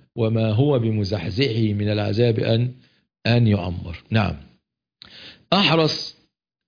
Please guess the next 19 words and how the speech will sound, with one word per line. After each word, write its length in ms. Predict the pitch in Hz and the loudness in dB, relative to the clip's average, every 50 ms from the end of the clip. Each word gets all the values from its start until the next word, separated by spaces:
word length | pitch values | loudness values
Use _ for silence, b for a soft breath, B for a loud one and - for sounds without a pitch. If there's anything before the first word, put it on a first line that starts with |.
| _ - | _ 2
الناس 480 | 120 123 127 139 165 190 190 175 - - | 4 4 6 6 6 4 4 2 2 0
على 300 | 127 147 170 170 151 139 | 0 2 2 2 2 2
حياة 360 | - - 135 131 135 135 131 | 2 2 4 4 4 4 4
منكرة، 800 | 127 139 151 165 170 175 - - 202 208 202 147 95 90 - - - _ _ _ _ | 2 2 2 2 2 0 -2 -2 -2 0 0 0 -4 -6 -10 -18 -20 _ _ _ _
حياة 360 | - - - 117 123 135 135 | -12 -6 -2 0 2 2 2
كده 240 | 127 131 131 131 120 | 2 2 2 2 4
نكرة، 540 | 131 156 175 175 180 196 220 226 - - - b b b b b _ - | 2 2 2 2 2 2 2 -2 -4 -10 -20 b b b b b _ -2
أي 300 | 226 247 254 220 180 151 | 0 2 4 4 4 4
حياة، 440 | 127 - 113 110 101 95 87 90 - - - - | 2 2 0 0 -2 -2 -4 -6 -12 -12 -6 -2
المهم 340 | 120 123 139 160 165 147 139 | 0 2 2 2 2 2 0
أن 140 | 139 131 | 0 0
يعيش، 460 | 127 120 123 120 143 143 - - - - b b b b b b b - | 2 2 2 2 0 0 -2 -4 -8 -12 b b b b b b b -2
أن 140 | 113 117 120 | 0 2 4
يعيش، 520 | 117 113 113 120 131 135 135 - - - - - _ _ _ _ _ - | 4 4 4 4 2 2 2 0 -2 -6 -10 -20 _ _ _ _ _ -6
آه، 420 | - 104 110 110 107 117 - - | -2 0 0 2 0 0 -2 -2
والسلام. 720 | 104 113 120 117 117 - - - 113 107 107 98 87 90 - - _ _ - | 0 2 2 2 0 0 2 2 4 4 4 2 2 -2 -6 -10 _ _ -6
لكن 640 | 156 156 123 - 156 156 147 131 135 139 147 156 - - - - _ _ _ - - | -4 -2 0 2 2 2 2 0 0 -2 -2 -4 -6 -10 -14 -20 _ _ _ -8 -6
المسلم، 720 | 120 113 117 120 131 131 - - 127 143 156 170 180 - - - _ _ _ _ _ _ _ _ _ _ _ _ _ _ _ _ _ _ _ - | -4 -2 0 0 0 0 0 0 0 -2 -2 -2 -6 -10 -14 -20 _ _ _ _ _ _ _ _ _ _ _ _ _ _ _ _ _ _ _ -8
آه، 640 | - 117 107 107 107 107 107 107 107 110 127 127 - | -4 0 0 2 2 2 0 0 0 -2 -4 -6 -10